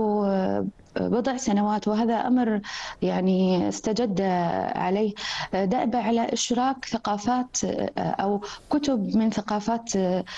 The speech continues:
مختلفة. دعني أقول لست، ليست تلك الثقافة العالمة التي تحتفي فقط بالأدب العالمي والدراسات ال-، النقدية والفكرية، وإنما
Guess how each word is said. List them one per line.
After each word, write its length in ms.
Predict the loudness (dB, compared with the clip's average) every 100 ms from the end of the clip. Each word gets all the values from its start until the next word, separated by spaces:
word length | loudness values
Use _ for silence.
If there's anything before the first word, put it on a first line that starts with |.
| -2
مختلفة. 600 | -2 0 0 2 2 2 2
دعني 340 | 2 2 0
أقول 280 | 0 0 2
لست، 300 | 0 -4 0
ليست 260 | 0 0
تلك 260 | -2 -2 -2
الثقافة 400 | -4 -2 -2 0
العالمة 440 | 0 2 2 4 4
التي 280 | 2 0
تحتفي 400 | -2 -2 -2 -2
فقط 380 | -2 -2 -4 0
بالأدب 880 | 2 2 -2 -6 -4 -2 0 0 0
العالمي 600 | 0 2 2 4 4 4
والدراسات 1800 | 4 2 4 4 2 2 2 0 -2 -4 -12 -6 -2 0 0 0 -2 -2
ال-، 540 | 0 0 0 0 -2
النقدية 460 | 0 0 0 0 2
والفكرية، 540 | 0 -2 -4 0 2
وإنما 680 | 2 2 4 4 4 2 0